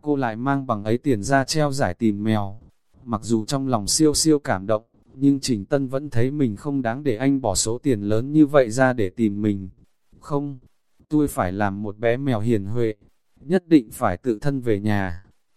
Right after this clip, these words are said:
tiết kiệm khoản tiền này cho chàng ngốc nhà tôi. Không, là tiết kiệm tiền cho chồng đại nhân nhà tôi." Trình Tân cóc thèm tránh mưa nữa, chạy cái vèo dọc theo rìa con đường xe buýt mới đi qua, giữa chừng chạy nhanh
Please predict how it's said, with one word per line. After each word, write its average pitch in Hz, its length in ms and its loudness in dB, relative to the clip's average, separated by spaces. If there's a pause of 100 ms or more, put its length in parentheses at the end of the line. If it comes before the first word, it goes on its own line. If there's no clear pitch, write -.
(140)
tiết 196 200 2
kiệm 131 200 -2
khoản 101 300 -4
tiền 104 280 0
này 104 200 2
cho 143 180 -2
chàng 107 360 -2
ngốc 170 160 -2
nhà 123 220 -2
tôi. 143 400 2 (460)
Không, 143 400 -6 (220)
là 104 180 0
tiết 196 280 2
kiệm 143 240 0
tiền 107 220 0
cho 143 160 -2
chồng 104 280 -2
đại 107 180 -4
nhân 135 260 0
nhà 110 180 0
tôi." 147 380 2 (500)
Trình 104 240 -2
Tân 143 240 -2
cóc 180 220 -4
thèm 110 240 0
tránh 123 300 -2
mưa 151 160 0
nữa, 147 400 -4 (460)
chạy 113 220 0
cái 117 260 -4
vèo 123 240 -2
dọc 104 260 -2
theo 143 220 0
rìa 123 200 4
con 143 260 -4
đường 107 180 0
xe 143 280 2
buýt 165 200 0
mới 123 280 -2
đi 147 200 4
qua, 147 420 0 (440)
giữa 139 220 -4
chừng 113 240 -4
chạy 110 220 0
nhanh 139 360 0